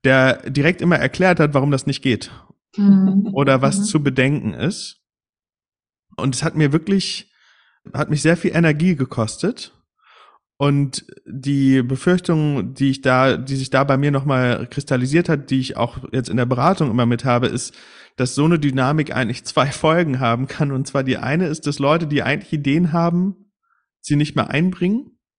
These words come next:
Speaker 2: Mhm.
Speaker 1: was eigentlich keiner wollen kann für eine Kon-, für eine Organisation, die,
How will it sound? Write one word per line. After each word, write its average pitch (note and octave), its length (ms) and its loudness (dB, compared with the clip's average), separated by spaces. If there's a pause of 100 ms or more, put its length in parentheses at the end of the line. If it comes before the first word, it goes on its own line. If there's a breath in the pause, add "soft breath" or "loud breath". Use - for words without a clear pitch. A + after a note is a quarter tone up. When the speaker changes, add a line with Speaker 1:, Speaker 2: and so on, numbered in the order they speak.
(140)
Speaker 2:
Mhm. G3 560 2
Speaker 1:
was - 500 -6 (380)
eigentlich - 460 -4
keiner D3 480 0 (180)
wollen D#3+ 340 2
kann A3+ 360 -4 (160)
für - 360 -2
eine D#3+ 160 0
Kon-, D#3+ 360 -2
für D#3 120 -4
eine D3+ 120 0
Organisation, D3+ 800 0
die, C#3+ 320 0